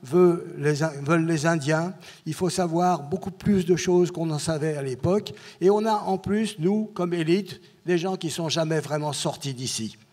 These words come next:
Jamais. Euh, on peut penser ce qu'on veut de Churchill ou de De Gaulle, mais voilà, des gens qui avaient vécu ailleurs, participé à des combats ailleurs,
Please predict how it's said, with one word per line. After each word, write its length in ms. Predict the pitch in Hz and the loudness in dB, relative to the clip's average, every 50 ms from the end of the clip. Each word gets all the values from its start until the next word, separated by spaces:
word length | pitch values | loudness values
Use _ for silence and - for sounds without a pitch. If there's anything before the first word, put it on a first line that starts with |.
| _ _ _ | _ _ _
Jamais. 440 | - 120 160 139 131 131 120 104 - - - - _ _ _ _ _ _ _ _ _ - | -2 2 2 2 2 2 -4 -6 -8 -14 -20 -20 _ _ _ _ _ _ _ _ _ -14
Euh, 260 | 131 135 139 139 135 139 | -12 -10 -8 -8 -6 -6
on 140 | 143 151 151 | -6 -6 -6
peut 160 | 143 160 165 | -4 -4 -4
penser 340 | 147 - 170 160 - 175 156 | -4 -2 -4 -4 -2 -4 -4
ce 80 | - | -4
qu'on 180 | - - 165 160 | -2 -2 -2 0
veut 340 | 143 170 170 170 175 165 151 | 2 2 4 4 4 2 2
de 400 | 135 147 147 143 139 139 139 - - | 0 0 2 2 2 0 -2 -6 -10
Churchill 480 | - 175 156 139 - - 160 156 156 147 | -8 -6 -6 -6 -4 -4 -2 -2 -2 -2
ou 80 | 143 135 | -2 -2
de 100 | 151 147 | -2 0
De 120 | 143 151 | 0 2
Gaulle, 420 | 147 165 180 196 208 220 233 226 - - - - - - _ - | 4 6 6 6 6 6 4 0 -6 -14 -20 -20 -20 -20 _ -14
mais 60 | 147 139 | -10 -6
voilà, 240 | 151 170 185 180 | -4 -2 -2 -2
des 160 | 156 147 160 147 | -2 -2 -4 -2
gens 240 | 143 175 180 190 | -2 -2 -4 -4
qui 140 | 175 180 160 | -4 -4 -6
avaient 360 | 151 143 143 156 151 - - - - - 120 | -6 -4 -4 -4 -4 -6 -8 -18 -20 -14 -2
vécu 480 | 123 175 180 - - 196 190 180 175 | 2 2 2 2 4 2 2 2 2
ailleurs, 460 | 160 160 156 156 156 156 160 160 160 - - - - | -2 -2 0 0 0 0 0 -2 -4 -10 -16 -12 -4
participé 600 | - 196 - - - 190 - - 180 160 - 185 | -4 -2 -2 -2 -4 -4 -4 -4 -4 0 2 2
à 80 | 170 160 | 2 2
des 120 | 156 165 | 0 -2
combats 360 | - - 175 165 156 151 170 143 | -2 -2 -2 -2 0 0 -2 0
ailleurs, 500 | 151 160 143 151 156 160 165 165 156 | 0 0 0 0 0 0 0 -2 -4